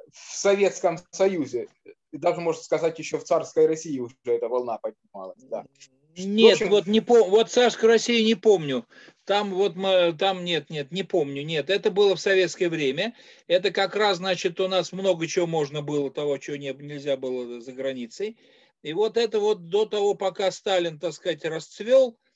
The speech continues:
Speaker 2: у нас вот такого, а у Сталина были свои взгляды на архитектуру, и появилась вот эта вот сталинская архитектура, так называемая. Да, кстати
Speaker 1: А что
Speaker 2: говоря, вот как раз некое, м, соединение. Есть такой проспект Будённого, да?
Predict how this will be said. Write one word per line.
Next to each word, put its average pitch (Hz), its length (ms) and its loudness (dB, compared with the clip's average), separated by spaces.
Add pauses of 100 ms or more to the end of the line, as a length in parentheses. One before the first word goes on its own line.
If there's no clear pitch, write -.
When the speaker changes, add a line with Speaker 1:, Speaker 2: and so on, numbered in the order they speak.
(160)
Speaker 2:
у 147 140 -10
нас 214 260 -6
вот 180 260 -4
такого, 165 520 -4
а 160 40 -6
у 165 200 -4
Сталина 226 460 -4
были 190 220 -4
свои 190 320 -2
взгляды 147 400 -6
на 151 100 -10
архитектуру, 226 720 -8 (280)
и 285 120 -10
появилась 220 500 -6
вот 196 180 -6
эта 196 200 -6
вот 180 120 -6
сталинская 147 840 -4
архитектура, 226 840 -8 (360)
так 185 200 -6
называемая. 175 760 -4 (400)
Да, 185 240 -2
кстати 240 280 -2
Speaker 1:
А 240 120 -2
что 226 100 -4
Speaker 2:
говоря, 226 460 0 (240)
вот 196 300 -4
как 220 200 -6
раз 220 300 -4
некое, 202 680 -2
м, 180 580 -14
соединение. 202 600 -8
Есть 190 160 -2
такой 202 320 -6
проспект 196 440 -6
Будённого, 196 680 -4
да? 170 300 -8